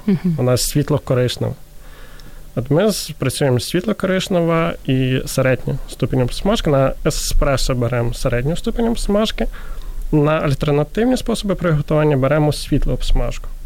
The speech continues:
Speaker 2: Це допомагає каві розкритися. Воно, ця кава не така шкідлива, бо в ній менші, е, менша кількість масел, які, масел, масел,
Speaker 1: <laughs>
Speaker 2: які є шкідливими. Е, в них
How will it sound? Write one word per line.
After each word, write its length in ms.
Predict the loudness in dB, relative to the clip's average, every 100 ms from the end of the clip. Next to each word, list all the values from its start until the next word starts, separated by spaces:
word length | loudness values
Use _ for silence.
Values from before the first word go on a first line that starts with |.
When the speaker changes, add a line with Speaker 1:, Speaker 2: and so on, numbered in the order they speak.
| -12 -14 -12
Speaker 2:
Це 140 | -2 0
допомагає 500 | 2 2 4 4 2
каві 300 | 2 2 2
розкритися. 640 | 0 0 -2 0 -6 -6 -8 -6 -4 -4 -2
Воно, 440 | 0 2 4 2 0 -6 -10 -8 -6 -8 -10 -12 -10 -4
ця 140 | -2
кава 220 | 2 2
не 120 | 2 2
така 220 | -2 -6
шкідлива, 480 | -6 -2 0 0 -4 -8 -16 -4
бо 80 | 2
в 40 | 4
ній 220 | 4 4
менші, 520 | 4 0 -2 -4 -4
е, 180 | -4 -4 0
менша 280 | 0 0
кількість 460 | 0 0 0 -4 2
масел, 560 | 2 2 0 0 0 -2 -8
які, 400 | -12 -4 0 0 -2 -14 -14 -2
масел, 420 | 2 2 2 2
масел, 400 | 2 0 -2 -2 -2 -4 -4 0 0 2
Speaker 1:
<laughs> 580 | 2 -2 -6 -4 -2 0
Speaker 2:
які 320 | 2 2 2
є 280 | 2 2 2
шкідливими. 920 | 0 0 2 4 2 2 2 2 0 -6 -14 -14 -16 -16 -4
Е, 200 | -2 -2 -6 0
в 60 |
них 320 | 2 2 0